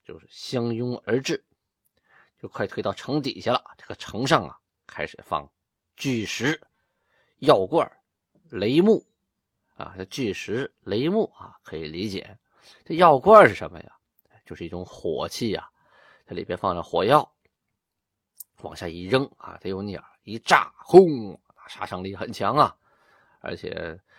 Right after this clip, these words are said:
里边还有油啊，乱七八糟的东西啊，你崩开以后，它引起火呀，一烧一片的。金兵啊，毫不退缩啊，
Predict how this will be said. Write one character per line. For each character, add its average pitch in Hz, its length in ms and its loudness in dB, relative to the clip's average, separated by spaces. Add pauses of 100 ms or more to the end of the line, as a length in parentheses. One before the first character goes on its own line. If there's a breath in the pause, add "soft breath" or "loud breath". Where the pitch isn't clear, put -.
(240 soft breath)
里 95 160 -10
边 101 140 -4
还 101 80 -6
有 95 160 -2
油 87 280 -4
啊， 110 240 4
乱 98 120 -2
七 104 80 -12
八 98 120 -2
糟 95 80 0
的 95 80 -2
东 104 200 -8
西 82 120 -12
啊， - 220 -18
你 95 120 -20
崩 107 160 -8
开 98 140 -4
以 - 80 -6
后， 90 160 -12
它 - 140 -14
引 98 240 -10
起 117 140 -8
火 - 280 -8 (100)
呀， 95 120 -6 (340)
一 104 120 -10
烧 98 240 -2
一 110 80 -6
片 131 240 -2
的。 - 60 -20 (1900 soft breath)
金 214 300 2
兵 185 220 6
啊， 107 200 -4 (200)
毫 131 380 6
不 160 160 2
退 98 200 -6
缩 - 180 -10
啊， - 140 -16